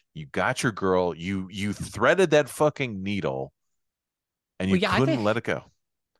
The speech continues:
Speaker 2: Yeah, that
Speaker 1: Ooh.
Speaker 2: one's, that one is really bad. He's got the girl and everything. I think,
Speaker 1: Yeah.
Speaker 2: like, one, like, the biggest egregious one for me is, like, going with another driver, like,
Speaker 1: Yes.
Speaker 2: an hour before the heist.
Speaker 1: I
Speaker 2: Like,
Speaker 1: have that too.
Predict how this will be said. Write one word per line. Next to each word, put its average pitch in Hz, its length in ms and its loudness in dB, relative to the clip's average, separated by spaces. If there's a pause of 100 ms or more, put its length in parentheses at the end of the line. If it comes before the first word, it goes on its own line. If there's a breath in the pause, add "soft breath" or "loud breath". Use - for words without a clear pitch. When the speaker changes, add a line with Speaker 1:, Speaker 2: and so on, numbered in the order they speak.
Speaker 2:
Yeah, 202 180 0
that 160 140 0
Speaker 1:
Ooh. 214 40 -4
Speaker 2:
one's, 180 220 -4
that 147 180 0
one 190 100 2
is 156 100 0
really 170 160 2
bad. 143 180 0
He's 139 100 -4
got 143 120 0
the 139 60 -12
girl 131 180 -2
and 120 80 -4
everything. 117 440 -6
I 170 180 -6
think, 160 300 -4
Speaker 1:
Yeah. 131 60 -4
Speaker 2:
like, 120 100 -4
one, 127 360 -4
like, - 280 -10 (260)
the 139 80 -6
biggest 175 320 -4
egregious 151 380 -4
one 151 140 -4
for 123 120 -6
me 202 220 -2
is, 131 220 -2
like, 101 280 -6
going 175 340 0
with 165 180 -2
another 123 440 -4
driver, 113 840 -2
like, 101 360 -6 (260)
Speaker 1:
Yes. - 380 0
Speaker 2:
an 110 180 -10
hour 127 520 2
before 139 680 0
the 107 220 -6
heist. 151 680 -6 (100)
Speaker 1:
I 85 140 2
Speaker 2:
Like, 120 100 0
Speaker 1:
have 101 220 2
that 98 220 2
too. 73 420 -2